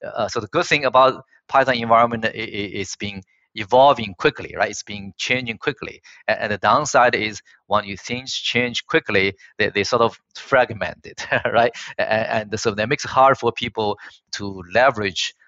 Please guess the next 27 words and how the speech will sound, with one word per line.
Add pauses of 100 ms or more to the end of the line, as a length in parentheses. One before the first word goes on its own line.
(160)
all
of
these
innovations
together
because
they
are
not,
you
know,
they're
not
very (320)
coordinated
because
everyone, (180)
you
know,
does
it,
does
its
own
thing
here,
right?